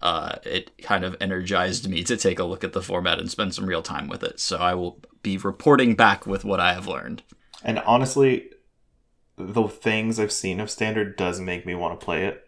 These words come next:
Speaker 2: more, so I wouldn't be surprised if this weekend I set aside some time and actually play Standard. <laughs>
Speaker 1: I've had
Speaker 2: For
Speaker 1: a
Speaker 2: the
Speaker 1: lot of
Speaker 2: first
Speaker 1: fun with
Speaker 2: time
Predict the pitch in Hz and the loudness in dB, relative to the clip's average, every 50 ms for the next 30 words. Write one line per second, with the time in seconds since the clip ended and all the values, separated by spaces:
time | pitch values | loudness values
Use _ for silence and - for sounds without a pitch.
0 | _ - 120 120 123 127 127 135 135 135 _ _ _ _ _ - - - - 82 | _ -10 -6 -4 -4 -2 -2 -4 -6 -8 _ _ _ _ _ -14 -12 -6 -4 -2
1 | 78 78 76 - - - 98 95 92 98 98 104 101 95 87 85 - - - 90 | -2 -2 -2 -4 -2 0 2 2 2 2 2 0 0 0 -2 -6 -6 -4 -2 -2
2 | 90 87 - 92 - 90 87 - - 90 85 - - 87 87 85 85 85 82 85 | -2 -4 -6 -6 -8 -6 -6 -4 -6 -6 -6 -4 -4 -6 -4 -4 -4 -4 -6 -6
3 | - - _ - _ _ _ - - - - 98 95 95 95 - 92 90 - - | -8 -14 _ -20 _ _ _ -20 -12 -4 -2 0 0 0 -2 -4 -6 -6 -6 -8
4 | 95 92 - 92 90 87 82 82 85 - - - - - - - 67 69 - - | -10 -8 -4 -2 -2 -2 -2 -6 -8 -8 -6 -6 -6 -8 -6 -8 -8 -8 -6 -6
5 | 95 - - - - 55 - - - - 185 165 135 - - _ _ _ - _ | -6 -6 -6 -6 -10 -10 -8 -6 0 0 0 0 0 -6 -12 _ _ _ -20 _
6 | - - 123 156 190 196 185 165 147 127 127 120 113 113 107 120 107 101 104 101 | 2 4 6 8 10 10 10 10 10 10 10 10 8 12 12 12 12 12 8 2
7 | - - | -2 -4